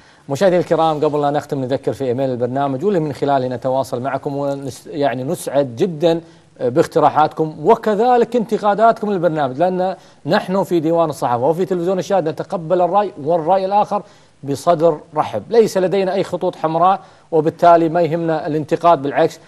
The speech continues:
نحن نسعد إن كان انتقاد بناءً وقائم على الاحترام المتبادل.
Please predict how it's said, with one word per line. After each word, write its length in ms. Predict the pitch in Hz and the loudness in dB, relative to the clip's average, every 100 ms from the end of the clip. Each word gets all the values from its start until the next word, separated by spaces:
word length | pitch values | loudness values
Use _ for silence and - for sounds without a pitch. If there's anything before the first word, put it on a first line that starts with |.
| _ 151 | _ -6
نحن 280 | 156 143 | -4 -2
نسعد 300 | 160 165 143 | -2 -2 -4
إن 100 | 160 | -4
كان 200 | - 165 | -4 -4
انتقاد 480 | 147 156 151 156 127 | -4 -4 0 -2 -2
بناءً 500 | 139 151 151 147 156 156 - 135 | -6 -2 -2 -2 -6 -8 -12 -2
وقائم 400 | 123 156 147 139 | 2 4 2 2
على 100 | 143 | 0
الاحترام 560 | 147 - 139 143 139 - - | -2 0 0 2 -2 -8 -8
المتبادل. 600 | 127 117 117 101 101 110 | -6 -4 -6 -4 -6 -6